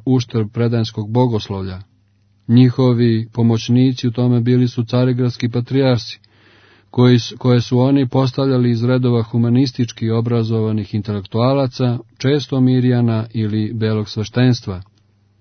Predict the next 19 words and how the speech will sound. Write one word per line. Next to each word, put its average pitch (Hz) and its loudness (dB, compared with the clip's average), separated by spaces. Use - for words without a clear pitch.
U 117 2
vreme 123 6
Svetog 120 -2
Grigorija 113 -2
Palame, 123 0
najučeniji 135 2
i 127 0
najuticajniji 123 2
među 107 -2
humanistima 123 0
je 120 0
bio 120 0
veliki 123 0
logotet 117 -2
Teodor 113 -2
Metohit, 113 -2
čiji 170 4
je 170 4
otac 147 0